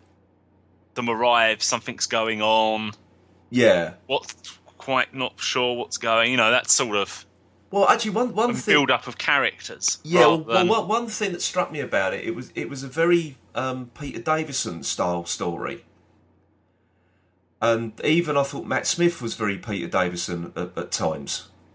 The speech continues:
Speaker 2: It was just that sort of trying to, um,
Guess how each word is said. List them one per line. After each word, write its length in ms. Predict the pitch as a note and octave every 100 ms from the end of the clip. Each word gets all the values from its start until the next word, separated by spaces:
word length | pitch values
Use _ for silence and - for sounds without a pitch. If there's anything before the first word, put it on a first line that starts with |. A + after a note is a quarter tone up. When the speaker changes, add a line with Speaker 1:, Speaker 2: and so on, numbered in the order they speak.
| _ _ _ _ _ _ _ _ _ _ _ _ _ -
Speaker 2:
It 80 | B2+
was 100 | B2+
just 140 | D#3
that 180 | D3+ A2+
sort 200 | - D3
of 80 | B2
trying 340 | - C#3+ C3+
to, 320 | B2+ B2 A#2+ - -
um, 560 | G2+ A2 G#2+ G#2+ G#2+